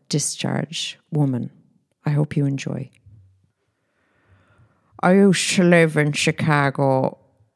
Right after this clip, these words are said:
in my fifties, when my life was really taking shape.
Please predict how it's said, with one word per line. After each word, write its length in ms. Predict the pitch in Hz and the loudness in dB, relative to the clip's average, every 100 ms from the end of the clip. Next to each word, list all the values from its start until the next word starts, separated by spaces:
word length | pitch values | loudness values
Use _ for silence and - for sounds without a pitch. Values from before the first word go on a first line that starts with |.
| _ _ _ _ | _ _ _ _
in 160 | 147 143 | -2 0
my 220 | 139 131 | 2 0
fifties, 1080 | - - 151 - - 127 117 - - - - - - _ _ _ _ _ _ _ - _ _ - | 0 0 -2 -2 -2 0 0 -2 -8 -10 -12 -16 -20 _ _ _ _ _ _ _ -20 _ _ -6
when 140 | 220 | -2
my 140 | 214 208 | 2 2
life 380 | 208 202 196 196 | 4 2 2 0
was 200 | 175 180 | 0 2
really 400 | 190 180 165 160 | 4 4 4 2
taking 500 | - 156 147 - 123 | 2 2 0 -4 -6
shape. 720 | - - 143 123 117 - | -4 0 2 2 0 -6